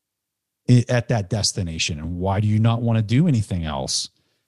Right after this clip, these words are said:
Uh, is that because your subconscious is, is comfortable in that space?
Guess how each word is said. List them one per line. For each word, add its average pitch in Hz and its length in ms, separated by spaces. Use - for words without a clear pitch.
Uh, 92 880
is 107 140
that 110 160
because 120 320
your 110 80
subconscious 113 880
is, 104 320
is 104 200
comfortable 117 560
in 113 60
that 107 200
space? - 680